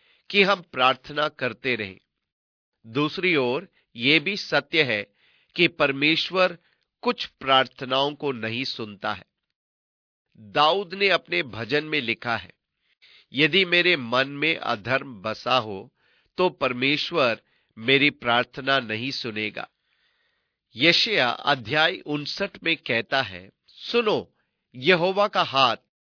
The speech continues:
ऐसा छोटा नहीं हो गया कि उद्धार ना कर सके, ना वो ऐसा बहरा हो गया है कि सुन न सके,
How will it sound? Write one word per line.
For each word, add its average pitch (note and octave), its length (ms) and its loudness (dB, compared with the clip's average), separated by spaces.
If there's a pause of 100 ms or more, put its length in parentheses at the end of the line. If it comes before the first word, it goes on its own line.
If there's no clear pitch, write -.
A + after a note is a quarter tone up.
(260)
ऐसा D3+ 360 0
छोटा C#3+ 500 -2
नहीं B2+ 340 -4
हो C3 180 -8
गया G#2 340 -4 (540)
कि G3 140 -2
उद्धार C3 640 0
ना A#2 300 0
कर B2 240 -4
सके, - 400 -14 (920)
ना E3 260 6
वो G#3 280 4
ऐसा E3+ 460 2
बहरा B2+ 460 0
हो D3 240 0
गया A2 260 -2
है G2 240 -6 (440)
कि F3 160 0
सुन G#3 440 -4
न C#3 60 2
सके, - 420 -12